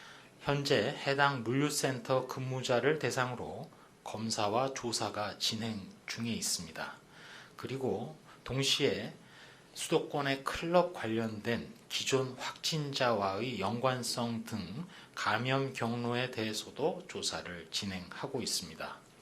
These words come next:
경북 구미시 엘림교회 관련해서 교인의 가족 한 명이 추가로 확진되어서 현재까지 총 아홉 명의 확진자가 발생하였습니다. 저희 방역대책본부가 운영 중인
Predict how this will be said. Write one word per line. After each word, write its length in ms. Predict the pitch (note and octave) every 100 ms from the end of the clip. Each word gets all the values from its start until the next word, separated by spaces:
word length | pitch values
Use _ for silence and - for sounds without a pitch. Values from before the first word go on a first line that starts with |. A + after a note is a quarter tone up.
| -
경북 380 | A#2+ C3 C#3+ -
구미시 800 | - C3 C#3+ C#3 B2 G#2+ C#3 -
엘림교회 840 | G#2 G#2+ B2 C3+ C#3+ C#3+ B2+ A#2 A2+
관련해서 800 | G#2+ F#2+ G2+ G2 E2 - F#2 - - - -
교인의 600 | - A2+ A#2+ A#2+ B2+ C3
가족 440 | - G#3 B2 - -
한 120 | C#3
명이 400 | B2 A#2 C3+ -
추가로 480 | - - E3 D3 C#3
확진되어서 1000 | - - C#3 A#2+ G#2 F#2+ - - - - - - -
현재까지 640 | - A#2 A#2+ - A2+ A#2+ B2
총 300 | - B2+ C3+ - -
아홉 320 | - - A2 B2+
명의 520 | B2 A#2 G2+ B2+ C3+ - -
확진자가 880 | - - - C3+ A2+ F#2 F#2+ G2 F#2
발생하였습니다. 1200 | - F#2 - G2 D#2+ - - B2+ - - A2+ - - - - - - - -
저희 360 | B2 A#2+ B2 B2
방역대책본부가 1120 | - C3 C#3 C#3 C3+ - - B2 A#2+ A2+ B2+
운영 460 | A2+ B2+ C#3 C#3+ C3+
중인 500 | C#3+ C3 F2+ G2+